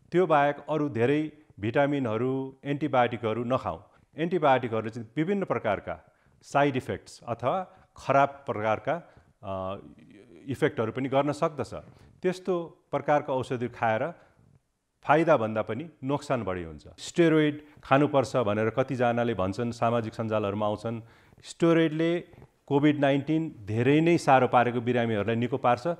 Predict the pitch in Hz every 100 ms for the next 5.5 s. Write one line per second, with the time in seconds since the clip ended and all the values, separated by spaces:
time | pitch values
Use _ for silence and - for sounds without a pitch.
0 | - _ 143 147 151 160 - 160 143 147
1 | 123 123 123 123 139 139 - - - 113
2 | 131 131 147 127 120 113 120 143 170 196
3 | - - - 123 - 147 185 - 131 -
4 | 139 135 131 120 117 113 117 117 120 120
5 | 117 127 139 147